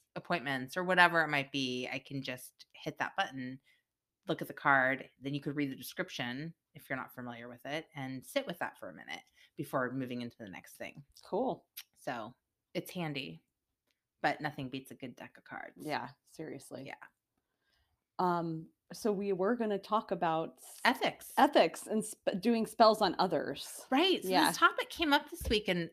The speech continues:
Speaker 1: in my Facebook group. And I just think it's interesting because, uh, there's so many different stances, right, around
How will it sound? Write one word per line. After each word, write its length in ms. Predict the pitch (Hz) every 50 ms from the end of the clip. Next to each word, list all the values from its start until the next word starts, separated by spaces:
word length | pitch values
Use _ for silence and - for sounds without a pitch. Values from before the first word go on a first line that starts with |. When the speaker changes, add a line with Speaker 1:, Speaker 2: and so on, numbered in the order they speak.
| - -
Speaker 1:
in 120 | 196 196
my 100 | 190 175
Facebook 420 | - - 330 427 - - - - -
group. 320 | - 147 135 117 - - -
And 180 | 190 190 185 185
I 80 | 185
just 200 | 180 180 214 -
think 160 | - 269 262
it's 120 | 262 247 - -
interesting 560 | 247 269 269 294 262 - - 208 165 135 139
because, 540 | 156 170 170 - 202 175 170 170 170 - - _ -
uh, 260 | 170 170 165 160 156 160 175
there's 300 | 180 180 180 170 170 -
so 100 | - 208 202
many 200 | 214 220 214 208
different 340 | - 175 - 190 165 -
stances, 760 | - - - 170 170 170 175 - 147 - - - - - - -
right, 320 | 143 151 139 139 147 160 - -
around 580 | 165 147 151 139 139 139 139 139 139 139 135